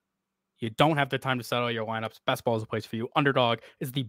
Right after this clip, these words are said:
best place on the internet to go do your best ball drafts. And look, we are partnered up with Underdog. You can actually go first-time users and use code J W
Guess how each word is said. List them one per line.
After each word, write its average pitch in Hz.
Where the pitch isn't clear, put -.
best -
place 139
on 131
the 123
internet 120
to 117
go 113
do 110
your 107
best 104
ball 107
drafts. 101
And 208
look, 233
we 127
are 143
partnered 143
up 139
with 135
Underdog. 131
You 127
can 143
actually 156
go 156
first-time 139
users 135
and 180
use 156
code 156
J 147
W 135